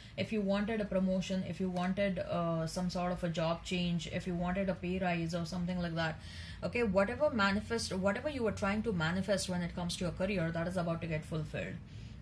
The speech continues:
Okay, with that Five of Swords, you will,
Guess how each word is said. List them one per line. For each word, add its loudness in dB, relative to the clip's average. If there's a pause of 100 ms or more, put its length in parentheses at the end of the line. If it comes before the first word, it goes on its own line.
(140)
Okay, 0 (320)
with 0
that -4
Five 2
of 2
Swords, -2 (1800)
you 0
will, 2